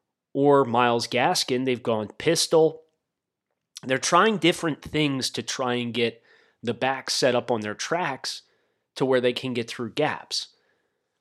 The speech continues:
Le'Veon Bell, his strength as a runner is his patience. He, like Jordan Howard, is a step slower than what he used to be and, and a step slower than Matt Breida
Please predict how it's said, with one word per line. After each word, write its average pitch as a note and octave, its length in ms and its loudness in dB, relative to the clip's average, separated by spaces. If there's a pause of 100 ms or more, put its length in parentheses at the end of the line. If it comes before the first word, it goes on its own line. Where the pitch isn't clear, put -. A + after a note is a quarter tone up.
(160)
Le'Veon C3 540 2
Bell, A#2+ 220 4
his A#2 280 -4
strength - 800 0 (140)
as A#2 180 -6
a A2+ 80 -4
runner B2 360 2
is G2+ 180 -6
his - 120 -10
patience. - 880 -6 (600)
He, D#3+ 340 -6
like C3+ 400 4
Jordan A#2+ 340 -2
Howard, A2 440 -2 (520)
is B2 180 -4
a A2+ 60 -4
step A#2 400 2
slower A2 420 -2
than G#2+ 180 -8
what G#2 140 -8
he G2+ 60 -8
used F#2 320 -12
to G2 80 -10
be A2 240 -2
and, A#2+ 380 0
and A2+ 160 -4
a A2 60 -2
step - 340 2
slower B2 440 4
than A#2+ 180 -2
Matt A#2+ 280 0
Breida B2 460 0